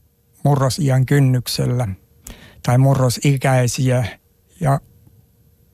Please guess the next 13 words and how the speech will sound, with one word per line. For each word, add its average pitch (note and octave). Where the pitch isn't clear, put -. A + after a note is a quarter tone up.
kun D#3
ajattelee C#3+
vanhaa C#3+
maaseutuyhteisöä, C3+
niin C3+
ne C#3
on C#3
aika D3
kaltoin C3+
kohdeltuja C3
olleet. C#3
Usein C#3
ne C#3+